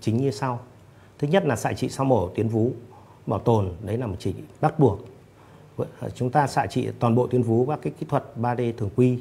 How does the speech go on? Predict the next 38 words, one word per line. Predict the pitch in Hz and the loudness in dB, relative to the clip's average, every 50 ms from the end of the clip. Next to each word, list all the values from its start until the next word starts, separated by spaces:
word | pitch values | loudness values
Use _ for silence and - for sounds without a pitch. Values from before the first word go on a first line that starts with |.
| 123 - - | -6 -12 -10
kỹ | - 120 | -10 -6
thuật | - 127 117 - | -6 -6 -8 -8
trường | - - 117 98 95 104 | -4 -2 0 0 0 -2
ăn | - 101 107 107 | -4 -4 -4 -4
trường, | 110 - 110 98 92 90 - - - - - - - - | -2 -2 -2 -2 -2 -6 -12 -20 -20 -20 -20 -20 -8 0
fill | - 123 120 | 2 2 2
and | 120 113 | 2 2
fill, | - 135 127 123 120 123 - - - - - - _ | 2 4 4 4 4 0 -8 -16 -18 -20 -20 -12 _
kỹ | - 123 | -8 -6
thuật | - 117 - - | -6 -6 -6 -4
điều | 107 104 92 | -4 -4 -2
biến | 98 98 110 | 0 0 2
liều | 120 120 113 104 | 2 2 2 2
hoặc, | 90 87 95 92 - - | 0 -4 -8 -8 -10 -12
ờ, | 107 107 - 104 - 101 | -14 -12 -12 -10 -6 -4
I | 113 113 | -2 -2
M | 117 | -2
T | 113 - 123 113 110 | 0 0 0 0 0
hoặc | 107 110 | -2 -2
Vmax | - 120 117 131 147 160 160 165 - - - - | -2 0 0 0 0 -2 -4 -8 -14 -20 -14 -8
và | - 95 | -8 -8
có | 90 - - 98 | -8 -6 -8 -10
tăng, | 98 - - 123 120 120 120 120 - - - - - - - - - - - - - - | -6 -4 -4 -2 -2 -2 -4 -6 -12 -20 -20 -20 -20 -20 -20 -20 -20 -20 -20 -20 -20 -6
tăng | - 127 120 | -2 0 0
liều | 113 117 107 92 101 | 2 2 0 0 -2
tại | - 110 98 | -4 -6 -4
diện | 82 113 107 | -4 -4 -2
u. | 113 113 120 120 113 107 - - - - - - - - - - - - - - | 0 0 0 0 0 -4 -12 -18 -20 -20 -20 -20 -20 -20 -20 -20 -20 -20 -18 -16
Ờ, | - - - - - - - - - - - - | -16 -16 -16 -18 -20 -20 -20 -20 -20 -20 -20 -20
xạ | - - - 143 | -4 0 2 2
trị | 131 - 147 | 4 4 4
một | 120 117 117 | 4 4 2
phần | - 131 113 107 | 2 0 2 2
tuyến | 120 117 | 2 2
vú | 123 127 123 120 143 165 160 131 | 4 4 4 4 4 0 -4 -4
là | 120 120 | -2 0
một, | 113 110 101 107 - | 0 0 -2 -2 -4
ờ, | - 113 104 98 98 101 98 95 92 | -4 -4 -2 -2 -4 -6 -6 -8 -8